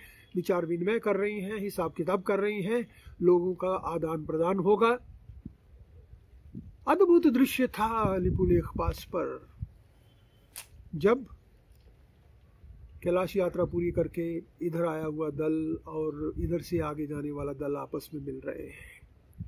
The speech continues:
एक दूसरे से गले मिल रहे हैं,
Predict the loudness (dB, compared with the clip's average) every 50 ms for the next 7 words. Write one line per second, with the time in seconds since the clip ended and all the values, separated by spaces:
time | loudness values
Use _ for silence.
0 | -12 -10 -10 -10 -10 -12 -14 -6 0 0 0 2 4 4 4 4 6 4 2 2
1 | 2 -2 -6 -6 -2 0 0 0 0 -2 -2 2 6 6 6 6 6 6 6 6
2 | 6 6 6 6 6 4 2 0 0 -2 -4 -6 -6 -10